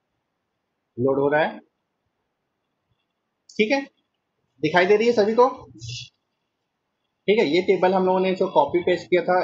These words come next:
Access, और ये लिस्ट बनाया था जिसमें हम लोगों ने उसमें क्या है,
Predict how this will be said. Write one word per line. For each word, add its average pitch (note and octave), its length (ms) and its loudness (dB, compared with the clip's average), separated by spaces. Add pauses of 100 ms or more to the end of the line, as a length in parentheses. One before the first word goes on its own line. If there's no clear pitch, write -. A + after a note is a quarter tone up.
Access, E3+ 320 -4
और E3 400 2 (300)
ये D#3+ 180 2 (100)
लिस्ट A3 300 0
बनाया D#3+ 340 2
था C3 240 -2
जिसमें C#3 280 -2
हम D3 120 0
लोगों D3 180 0
ने F3 100 0
उसमें G3+ 340 -4
क्या - 520 -2
है, F3+ 160 2